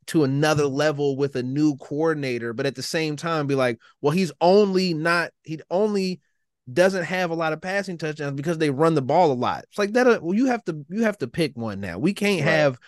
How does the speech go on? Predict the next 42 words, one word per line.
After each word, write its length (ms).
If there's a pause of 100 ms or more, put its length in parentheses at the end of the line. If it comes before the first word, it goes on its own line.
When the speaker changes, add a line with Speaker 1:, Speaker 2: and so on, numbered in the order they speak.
(120)
Speaker 1:
both 300
Speaker 2:
Because 240
y'all 80
Speaker 1:
things. 80
Speaker 2:
just 160
said 280
Greg, 380 (100)
uh, 220
Greg 300
Roman 400
ran 260
too 160
damn 260
much. 360
Speaker 1:
But 140
now 280
Speaker 2:
So 80
y'all 140
Speaker 1:
he, 60
Speaker 2:
brought 160
Speaker 1:
but 80
Speaker 2:
in 60
Speaker 1:
now 100
Speaker 2:
somebody 340
Speaker 1:
Lamar's 160
Speaker 2:
else. 160
Speaker 1:
passing 460
is 120
better, 400
but 160
also 480
they 220
run 240
the 80
ball 300
too 160
much 200
for 140
him 180
to 80
have 240
fucking 480